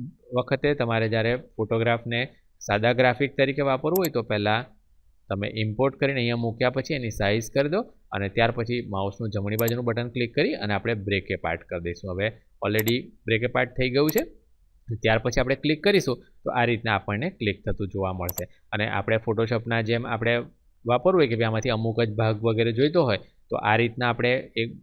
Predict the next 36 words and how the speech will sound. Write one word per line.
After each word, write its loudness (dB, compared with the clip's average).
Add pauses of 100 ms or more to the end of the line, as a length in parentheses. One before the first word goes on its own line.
(140)
બ્રેક -2
કરી 4
દીધા 2
પછી 0
આપણે 0
આ -4
બધા 0
ટૂલ -4
વાપરી 2
શકીએ -4
કે -4
આપણે -2
લેસો -2
ટૂલ -2
અને -4 (260)
આપણે 0
આ 0
જે 0
મેજિક -2
વેન્ડ -2
ને -2
એ -2
બધું -2
છે -2 (220)
એ 2
બધું 0
આપણે 2
જે -6
Photoshop-માં -2
વાપરીએ 2
છીએ -2
એ -2
જ -4
રીતે -2 (340)
અહીંયા -2
આપણે -2